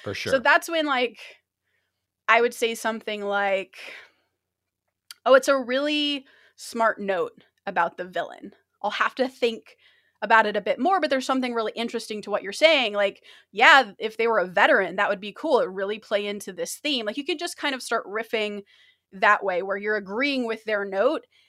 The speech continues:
Speaker 2: and then kind of adding to it, right?
Speaker 1: Yeah.
Speaker 2: To show that you're smart and that you can think about their note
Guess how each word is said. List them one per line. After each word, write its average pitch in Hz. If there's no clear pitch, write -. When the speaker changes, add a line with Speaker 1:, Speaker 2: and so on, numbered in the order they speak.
Speaker 2:
and 240
then 226
kind 294
of 269
adding 214
to 160
it, 127
right? 202
Speaker 1:
Yeah. 80
Speaker 2:
To 254
show 294
that 262
you're 226
smart 262
and 214
that 208
you 233
can 233
think 277
about 226
their 220
note 220